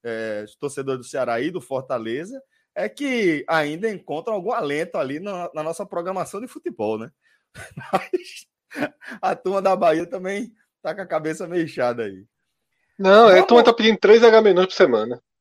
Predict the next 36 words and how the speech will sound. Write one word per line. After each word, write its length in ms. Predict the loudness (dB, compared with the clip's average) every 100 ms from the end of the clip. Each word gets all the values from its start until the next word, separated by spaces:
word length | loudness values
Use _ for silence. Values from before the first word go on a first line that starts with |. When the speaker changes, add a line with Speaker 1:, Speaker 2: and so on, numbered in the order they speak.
| _
Speaker 1:
Pois 280 | -6 -6 -4
é, 200 | -2 -2 -4
vamos, 300 | -6 -10 -10
vamos 240 | -10 -8
fa-, 140 | -8 -6
dar, 420 | -4 -4 -6 -12 -16
inverter 480 | -6 -6 -6 -6 -6
aí 160 | -6
a 40 | -10
nossa 200 | -12 -12
programação. 680 | -12 -10 -12 -14 -18 -20 -20
Um, 280 | -14 -8 -4 -4 -2
um 40 | 0
raiz 380 | 2 2 0
por 140 | -6 -12
semana 480 | -10 -8 -10 -10 -8
e 60 |
o 40 | -6
resto 300 | -8 -10 -18 -20
<laughs> 160 | _ -12
é 80 | -12 -8 -8 -6
Agamenon 520 | -8 -4 -4 -4 -4 -2
e 60 |
água 240 | -2 -4 -6
suja. 420 | -12 -16 -16 -20 _ _ _ _ -16 -14 -12
Inclusive, 720 | -8 -4 -4 -4 -6 -4 -4
velho, 360 | -4 -6 -8 -16 _ _ _ -4
é, 460 | -2 0 0 -2 -2
recebemos 680 | -4 -2 -4 -2 -4 -4 -6
uma 100 | -6
mensagem, 760 | -8 -10 -6 -4 -6 -10 -20 _
tá? 300 | -12 -12 -12 _ _ _ -8
Lá 200 | -6 -6
no 100 | -8
nosso, 800 | -8 -8 -8 -8 -6 -6 -10 -12
é, 240 | -10 -10